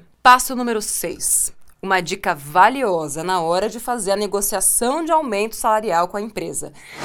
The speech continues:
Não imponha um aumento, apenas pergunte: "Nessas condições apresentadas, eu gostaria de saber qual é o aumento possível pra mim."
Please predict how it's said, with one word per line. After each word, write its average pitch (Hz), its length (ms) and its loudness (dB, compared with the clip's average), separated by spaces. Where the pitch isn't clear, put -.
Não 294 440 4
imponha 302 1120 2
um 240 180 -2
aumento, 180 720 -2
apenas 349 640 2
pergunte: 180 880 -8
"Nessas 330 640 0
condições 170 800 -4
apresentadas, 156 1200 0
eu 294 220 2
gostaria 208 680 -2
de 151 100 -10
saber 208 540 4
qual 311 400 4
é 214 140 4
o 214 100 -2
aumento 220 640 -4
possível 143 640 -6
pra 165 200 -6
mim." 190 220 -10